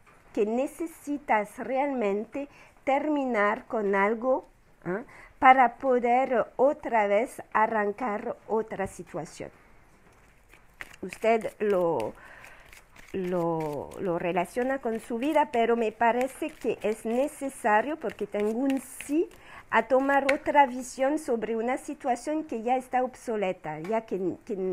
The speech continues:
ya no funciona. Y entonces ahora tienes que tomar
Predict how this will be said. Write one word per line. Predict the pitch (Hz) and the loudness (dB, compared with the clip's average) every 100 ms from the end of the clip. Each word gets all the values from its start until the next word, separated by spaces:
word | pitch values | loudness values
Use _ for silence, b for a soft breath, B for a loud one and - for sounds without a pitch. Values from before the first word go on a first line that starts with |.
| - | -2
ya | 190 240 | 0 2
no | 247 | 0
funciona. | 247 214 202 - 160 151 147 B B B - | -2 -4 -6 -6 -6 -6 -10 B B B -6
Y | 233 233 - | -4 -2 2
entonces | 240 240 262 269 294 262 - | 0 2 2 2 2 -2 0
ahora | - 214 233 277 320 | 6 8 8 6 2
tienes | - 214 208 | 0 -4 -2
que | - | -4
tomar | 226 254 254 233 196 | -2 -2 0 0 -2